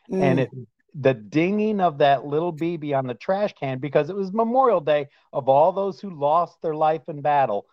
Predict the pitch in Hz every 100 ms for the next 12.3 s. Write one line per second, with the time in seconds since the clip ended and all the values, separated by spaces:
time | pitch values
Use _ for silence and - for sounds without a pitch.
0 | _ _ 110 120 151 180 - 180 151 143
1 | 123 110 120 127 127 135 160 156 160 170
2 | - 156 147 160 - 151 147 175 185 190
3 | - 147 139 147 123 110 131 208 247 -
4 | 156 127 123 120 120 _ _ _ _ 139
5 | 127 120 127 123 143 107 131 - 139 113
6 | _ 143 127 127 139 160 175 151 147 143
7 | 135 110 101 - 120 117 110 - _ _
8 | 104 127 123 117 139 139 143 127 110 123
9 | 127 123 117 104 107 113 120 123 120 120
10 | 120 120 _ - 98 90 _ - - _
11 | - 156 165 156 135 139 139 127 _ _
12 | 151 170